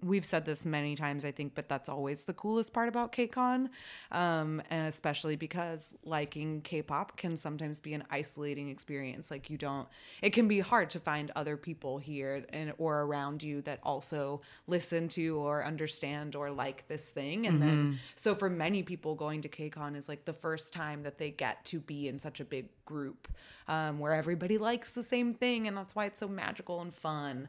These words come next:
Speaker 2: Right, and
Speaker 1: Um,
Speaker 2: something that the Shawwalls that we talked to last brought up that, like, I hadn't really been thinking about, which was that, like,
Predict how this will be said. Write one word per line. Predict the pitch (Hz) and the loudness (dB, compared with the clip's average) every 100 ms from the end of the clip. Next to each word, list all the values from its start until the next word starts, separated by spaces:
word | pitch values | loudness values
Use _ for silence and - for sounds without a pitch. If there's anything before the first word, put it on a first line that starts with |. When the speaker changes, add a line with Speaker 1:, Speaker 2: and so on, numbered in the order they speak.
| - | 6
Speaker 2:
Right, | 190 226 233 | 10 12 10
and | 196 202 | 10 10
Speaker 1:
Um, | |
Speaker 2:
something | - 208 208 247 | 10 8 10 8
that | 240 208 - | 10 8 8
the | 175 | 6
Shawwalls | 170 180 165 180 190 175 | 8 10 10 10 8 6
that | 170 | 4
we | 151 | 4
talked | 170 165 156 | 4 4 4
to | - 165 | 4 6
last | 147 135 147 151 147 | 8 8 8 4 8
brought | 170 143 139 | 12 12 10
up | 143 135 156 | 8 6 6
that, | 160 | 8
like, | 143 139 - | 8 6 10
I | 156 | 8
hadn't | 151 151 147 147 - | 10 6 6 4 4
really | 156 156 151 | 4 4 2
been | 147 147 | 2 2
thinking | - 156 156 147 | 2 2 2 2
about, | 139 139 139 135 - - - - - - | 4 8 8 8 4 -8 -18 -20 -10 2
which | 156 165 - | 4 4 6
was | 156 147 | 4 6
that, | 156 143 117 | 6 8 6
like, | 139 - - | 4 2 -8